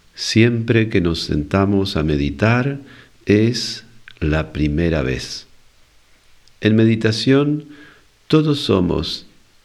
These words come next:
y seguiremos siendo principiantes. Ahora,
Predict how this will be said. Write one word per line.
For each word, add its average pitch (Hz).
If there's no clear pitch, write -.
y 101
seguiremos 101
siendo 117
principiantes. 65
Ahora, 113